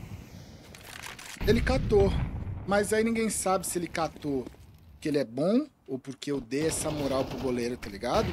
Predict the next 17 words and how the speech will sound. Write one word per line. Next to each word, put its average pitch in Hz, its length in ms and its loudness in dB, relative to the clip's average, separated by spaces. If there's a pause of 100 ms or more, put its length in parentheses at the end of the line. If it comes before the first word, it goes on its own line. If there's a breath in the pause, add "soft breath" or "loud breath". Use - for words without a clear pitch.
(100)
Em 233 120 6
três 339 360 4
chutes, 277 560 2
já 214 160 4
se 240 160 2
inverteu. 226 640 4 (840)
Em 220 100 4
três 277 320 2
batidas. 196 560 0 (720)
E 233 100 4
o 330 60 4
Barata, 214 760 4 (880)
que - 120 4
foi 190 240 8
pro 165 160 2
gol 156 200 6
depois, 202 760 4